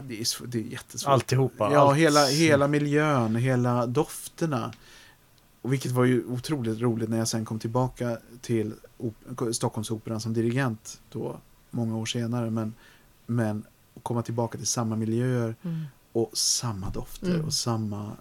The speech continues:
Speaker 1: Liksom, det var ju, och dammet, det här teaterdammet.
Speaker 2: Mm.
Speaker 1: Och det låter otroligt, eh, klichémässigt och, eh,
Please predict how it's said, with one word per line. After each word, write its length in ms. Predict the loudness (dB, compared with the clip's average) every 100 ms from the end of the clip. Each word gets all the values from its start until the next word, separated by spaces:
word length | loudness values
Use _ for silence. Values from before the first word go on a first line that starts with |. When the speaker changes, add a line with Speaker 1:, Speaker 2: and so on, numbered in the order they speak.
| -14
Speaker 1:
Liksom, 340 | -14 -10 -12 -12
det 140 | -10 -8
var 220 | -6 -6
ju, 180 | -6 -8 -6
och 100 | -2
dammet, 580 | 0 0 0 -4 -6
det 80 | -6
här 120 | -6
teaterdammet. 1000 | -2 -2 -2 -4 -8 -8 -8 -10 -14 -12
Speaker 2:
Mm. 120 | -10 -10 -12 -10 -8
Speaker 1:
Och 60 | -2
det 80 | 4
låter 280 | 4 4 2
otroligt, 500 | 2 0 0 -2 -4
eh, 60 | -6 -6 -8 -8 -8
klichémässigt 1200 | -4 -2 0 0 0 -4 -4 -2 -2 -2 -4 -6
och, 280 | -8 -6 -6
eh, 120 | -4